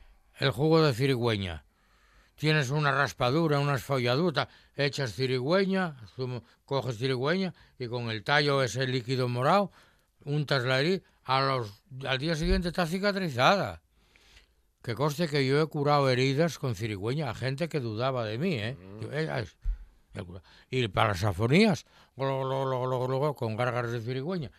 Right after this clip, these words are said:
Speaker 1: Luego tomes un copetús y ya está, quites el mal gusto.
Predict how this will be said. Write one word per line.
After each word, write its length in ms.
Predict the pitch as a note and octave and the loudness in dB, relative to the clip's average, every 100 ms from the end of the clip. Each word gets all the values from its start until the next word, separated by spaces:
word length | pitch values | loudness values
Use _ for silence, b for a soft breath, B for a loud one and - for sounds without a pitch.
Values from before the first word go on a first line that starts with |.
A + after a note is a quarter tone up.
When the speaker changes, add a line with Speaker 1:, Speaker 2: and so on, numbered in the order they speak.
| b - | b -10
Speaker 1:
Luego 200 | A#2+ A#2 | -6 -6
tomes 280 | A#2+ A#2+ G#2+ | -6 -6 -6
un 120 | B2 | -8
copetús 500 | C3+ C3+ A2+ C#3+ B2+ | -8 -8 -4 -4 -4
y 80 | C#3+ | -6
ya 120 | D#3 | -6
está, 360 | C3+ D3+ F3+ D#3+ | -6 0 0 0
quites 320 | C3+ A#2+ B2+ | -4 -2 0
el 100 | C#3+ | 2
mal 160 | C3+ A2 | 2 0
gusto. 480 | C#3 F3 - F2+ | 0 -2 -4 -10